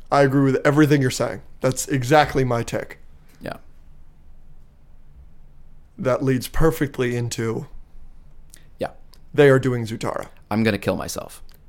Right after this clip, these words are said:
Speaker 1: They are doing Zutara.
Speaker 2: I want
Speaker 1: I'm glad that you are accepting it because you were in denial
Speaker 2: Okay.
Speaker 1: a little bit.
Speaker 2: Shh, shh.
Speaker 1: This is why they've
Speaker 2: I'm
Speaker 1: made Zuko so nice. To do Zutara.
Speaker 2: I am currently a defender of
Speaker 1: Of this
Speaker 2: the,
Speaker 1: show.
Speaker 2: of the Avatar Netflix show.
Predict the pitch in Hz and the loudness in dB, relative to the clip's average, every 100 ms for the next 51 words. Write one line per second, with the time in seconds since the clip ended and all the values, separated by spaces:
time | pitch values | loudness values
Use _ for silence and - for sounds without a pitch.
0 | - 135 151 135 131 123 110 - 104 95 | -4 4 6 6 4 0 -4 -6 -4 -4
1 | - - 135 156 156 - - - 208 233 | -2 2 6 6 4 -4 -20 2 4 6
2 | 190 240 269 269 240 208 190 165 - 143 | 8 8 8 6 6 8 8 8 4 2
3 | 139 - - 185 160 190 165 190 214 233 | 0 -6 -2 0 4 4 6 6 8 6
4 | 240 196 196 180 165 151 139 139 123 123 | 6 6 6 6 6 6 8 6 6 2
5 | - - - - - - - 147 240 - | 2 0 0 -4 -2 -2 2 2 4 4
6 | 202 208 185 180 151 175 170 170 160 147 | 6 8 8 6 6 4 6 4 4 4
7 | 139 120 - - - - - - - - | 4 0 -2 -8 -12 -14 -20 -20 -20 -20
8 | - - 202 165 165 139 139 123 107 - | -20 0 4 6 4 4 2 0 -2 -10
9 | - - - 131 156 170 151 - 151 107 | -18 -8 2 4 4 2 0 2 4 4
10 | 139 135 117 117 110 - 117 98 87 80 | 2 2 2 2 0 2 2 2 -2 -6
11 | - - - 107 107 147 127 131 113 123 | -12 -20 0 2 6 4 4 2 2 0
12 | - 107 113 92 101 104 - 98 95 - | 0 2 2 4 2 2 2 2 2 -4
13 | - - - 101 85 - 95 - 98 78 | -14 -20 -6 -4 -4 -4 -6 -4 -4 -4